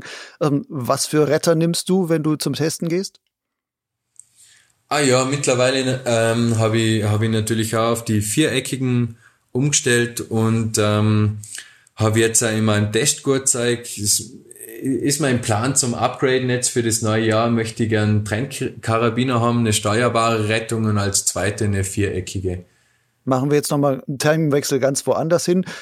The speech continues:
Speaker 1: Du hast ja auch im sportlichen Bereich einiges schon in deiner Fliegerkarriere erreicht und, ähm, Erfolge vorzuweisen.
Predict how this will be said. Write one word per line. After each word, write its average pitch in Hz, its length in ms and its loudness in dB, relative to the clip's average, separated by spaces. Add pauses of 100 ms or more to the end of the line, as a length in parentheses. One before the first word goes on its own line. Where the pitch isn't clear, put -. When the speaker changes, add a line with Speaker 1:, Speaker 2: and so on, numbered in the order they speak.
(440)
Speaker 1:
Du 147 220 0
hast 190 220 2
ja 185 160 4
auch 165 340 2
im 151 160 2
sportlichen 165 600 0
Bereich 131 440 0
einiges 139 440 0
schon 131 200 2
in 135 140 -2
deiner 123 240 2
Fliegerkarriere 120 760 0
erreicht 110 440 -2
und, 120 220 -2
ähm, 120 260 -4
Erfolge 123 400 0
vorzuweisen. 127 800 2